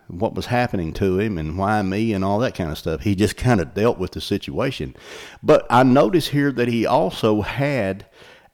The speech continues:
still had that superior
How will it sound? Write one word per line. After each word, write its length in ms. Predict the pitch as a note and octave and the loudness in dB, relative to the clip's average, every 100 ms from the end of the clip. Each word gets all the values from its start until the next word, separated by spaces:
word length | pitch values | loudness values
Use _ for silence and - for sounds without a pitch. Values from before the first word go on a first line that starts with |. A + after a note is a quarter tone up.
| _ _ | _ _
still 440 | - - C#3+ G3 D#3+ | -14 0 4 4 4
had 320 | C#3+ C#3 C3+ | 2 0 2
that 200 | C3 - | 0 0
superior 1160 | - G#2 - - G#2+ D3 D#3+ D3+ D3 C#3+ C3 | -4 -2 -4 -8 -6 -4 -2 -2 -2 -2 -4